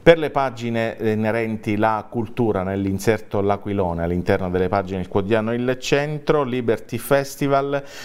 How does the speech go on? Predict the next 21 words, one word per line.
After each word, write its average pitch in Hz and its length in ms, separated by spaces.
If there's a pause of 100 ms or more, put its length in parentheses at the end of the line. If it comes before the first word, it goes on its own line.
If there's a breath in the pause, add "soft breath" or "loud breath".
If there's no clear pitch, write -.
quattro 123 360
giorni 120 420
a 113 140
Pescara 92 800
con 104 380
Servillo, 95 960
Bosca 117 880
e 113 300 (400 loud breath)
Fresi. 95 760 (100)
Questo 107 520
per 90 200
la 82 160
prima 139 280
pagina 95 680
dell'edizione 90 840
di 95 120
Pescara 78 680
del 80 200
quotidiano 101 840
Il 104 420
Centro. 101 800